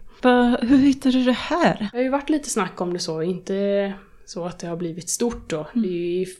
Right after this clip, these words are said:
Speaker 2: fortfarande inga teorier som har kunnat bevisas och det finns ju, det finns ju många olika förklaringar till det.
Speaker 1: Ja, jag
Speaker 2: Ikonas kyrka har ju sin och pariatet har sin och stiftelsen har ju sin, så att, eh,
Speaker 1: Ja, jag förstår att det är ett tidigt stadie.
Speaker 2: Precis.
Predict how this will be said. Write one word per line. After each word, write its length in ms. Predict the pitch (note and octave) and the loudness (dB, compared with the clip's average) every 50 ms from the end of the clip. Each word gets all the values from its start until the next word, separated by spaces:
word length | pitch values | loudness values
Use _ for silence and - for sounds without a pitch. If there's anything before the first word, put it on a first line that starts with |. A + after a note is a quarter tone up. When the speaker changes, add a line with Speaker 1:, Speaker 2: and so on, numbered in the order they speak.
| - - | -14 -14
Speaker 2:
fortfarande 380 | - G3 - - F3 F3 F#3+ G#3 | -12 -10 -6 -4 -2 0 0 0
inga 140 | G3 F3 | 0 0
teorier 400 | E3+ - - F3 E3+ E3+ D#3 D#3 | -2 -4 -4 -2 -2 0 0 -2
som 140 | D#3 - D#3 | -2 -2 -6
har 40 | D#3 | -8
kunnat 160 | - D3+ D3+ D#3+ | -8 -8 -8 -8
bevisas 500 | D#3+ D#3+ E3 C#3+ C#3 - - - - - | -6 -6 -6 -6 -6 -6 -6 -6 -6 -6
och 60 | - | -6
det 80 | D3+ | -8
finns 200 | D3+ - E3+ - | -8 -8 -8 -6
ju, 80 | D3+ D#3 - - - - - - - - - - - | -8 -8 -10 -12 -18 -20 -20 -20 -20 -20 -20 -18 -16
det 60 | G#3 | -8
finns 220 | - F#3+ F3+ E3+ | -6 -4 0 0
ju 60 | F#3 F#3 | 2 2
många 340 | F#3+ F#3+ G3 F#3+ F3 F3+ | 2 4 2 2 4 4
olika 400 | F#3+ F#3+ F#3 D#3+ D#3 D#3 - E3 | 4 4 4 4 0 -2 -4 -8
förklaringar 500 | - - - G#3 F#3+ G3 G3+ G3+ G3 D#3 | -8 -2 2 6 8 8 8 8 6 2
till 180 | D#3 - D3 - | 0 -2 -4 -4
det. 140 | - D#3+ D#3+ - - - - - - | -4 -6 -8 -10 -14 -20 -18 -14 -4
Speaker 1:
Ja, 60 | - | 0
jag 100 | - G#3 | 2 4
Speaker 2:
Ikonas 340 | G3+ F#3+ F3+ F3+ F3+ F3+ F3+ | 4 4 4 4 2 0 0
kyrka 280 | - G3 E3 D#3+ E3 F3 | 0 0 0 2 2 2
har 80 | F3 | 2
ju 100 | F3+ F3 | 4 2
sin 500 | E3+ - - D3 D3+ D#3 D3+ C#3+ C3 B2+ | 0 -2 -4 -4 -6 -6 -6 -6 -6 -6
och 240 | B2+ B2+ B2+ A#2+ B2 | -6 -6 -6 -8 -4
pariatet 420 | - E3 E3 E3 E3 D#3+ D#3 D3+ D3+ | 0 2 2 2 2 0 -2 -4 -4
har 80 | D3 | -6
sin 400 | D3+ - D3 D3+ C#3+ D3 C#3+ C3+ | -6 -6 -6 -6 -6 -6 -6 -8
och 200 | A#2 - D3 - | -10 -10 -10 -10
stiftelsen 420 | - - E3+ D#3+ E3 D#3+ - E3 D#3+ | -6 -6 -4 -2 -2 -2 -2 -2 -2
har 80 | D3+ | -2
ju 60 | C#3+ | -2
sin, 360 | D3 - - C3+ C3+ C#3 C#3 - - | -2 -2 -4 -4 -4 -6 -8 -10 -12
så 120 | - - - | -14 -14 -14
att, 180 | - - - | -14 -12 -12
eh, 240 | - C3 C#3 C3+ B2 E3 - - - - _ - - | -10 -10 -10 -10 -12 -12 -14 -16 -20 -20 _ -16 -10
Speaker 1:
Ja, 80 | C4 - | -6 -4
jag 100 | - F#3 F#3+ | -4 -4 -4
förstår 340 | - G#3+ - - G3+ F#3+ F#3 | -4 -4 -2 0 2 2 2
att 120 | F3+ F3 | 2 2
det 80 | - E3+ | 2 0
är 40 | |
ett 280 | E3+ E3+ - - G3+ G3+ | 0 -2 -4 -8 -8 -2
tidigt 480 | - G3+ F#3+ E3 E3 E3 - - - - - - | 0 0 2 2 0 -2 -4 -6 -10 -12 -16 -18
stadie. 480 | - - - E3+ D#3 D#3 E3+ - E3+ - - - | -10 -4 -2 -2 0 0 -2 -4 -6 -8 -10 -10
Speaker 2:
Precis. 600 | - C3 - - - D3 C3+ - - - - - | -8 -8 -8 -8 -8 -8 -10 -10 -10 -12 -12 -14